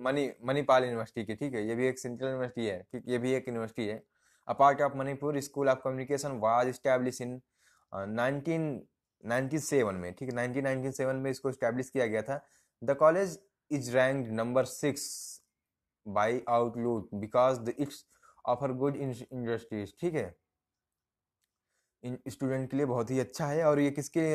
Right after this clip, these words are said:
according जो इसका क्या बोलते हैं रैंकिंग है, वो आउटलुक के हिसाब से इसका रैंकिंग किया गया है, ठीक है। ये ग्लोबल लेवल पे काफ़ी, अ, प्रसिद्ध है, काफ़ी इसका फेमस है।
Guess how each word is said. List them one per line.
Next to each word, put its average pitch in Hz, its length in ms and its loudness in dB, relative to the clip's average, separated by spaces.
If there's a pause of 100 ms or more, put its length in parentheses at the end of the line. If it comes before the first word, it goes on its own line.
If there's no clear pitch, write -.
(100)
according 139 440 4
जो 131 140 0
इसका 127 320 2
क्या 113 140 -4
बोलते 110 240 -4
हैं 104 60 0
रैंकिंग 123 380 0
है, 151 100 0
वो 143 100 2
आउटलुक 117 480 2
के 135 80 0
हिसाब 123 260 0
से 143 160 -4
इसका 139 220 0
रैंकिंग 104 420 -2
किया 127 180 4
गया 131 200 2
है, 170 100 -4 (560)
ठीक 135 120 -10
है। 110 140 -6
ये 120 100 2
ग्लोबल 131 480 4 (140)
लेवल 120 300 2
पे 131 220 -2
काफ़ी, 123 300 -4
अ, 135 120 -10 (500)
प्रसिद्ध 98 800 -4
है, 107 180 -2
काफ़ी 107 340 -4
इसका 104 280 -2
फेमस 120 600 -8
है। 113 120 -10